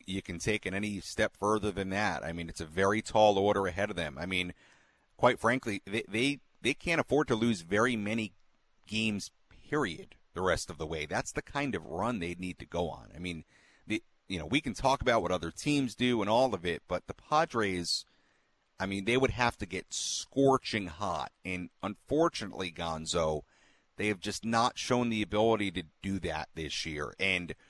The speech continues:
while the fight was great tonight, the resiliency was great to see, like Bob Melvin said in the post-game press conference, there are no moral victories this time of year, and especially with the season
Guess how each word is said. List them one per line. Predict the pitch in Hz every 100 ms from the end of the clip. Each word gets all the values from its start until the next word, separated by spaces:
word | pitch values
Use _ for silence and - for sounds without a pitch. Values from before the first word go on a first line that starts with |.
| _
while | 90 98
the | 85
fight | - - 139 147
was | 135 127
great | - 123 123 -
tonight, | - 120 113 113 -
the |
resiliency | 87 85 104 139 147 139 127 131
was | 127 113
great | - 110 120 139 -
to |
see, | - - 123 90 - _ _ -
like | 120 135
Bob | 139 131 110
Melvin | 117 123 135
said | - 135
in | 123
the |
post-game | 107 123 120 113 117
press | 120 117
conference, | - 139 139 147 143 135 - _ _ _ _ 110
there | 131
are |
no | 131 123
moral | 117 110 110 87
victories | 90 - 85 80 76 -
this | 87 -
time | - 87 85
of |
year, | 82 82 82
and | 87
especially | 87 - 113 - 110
with | 92 92
the | -
season | - 92 85 90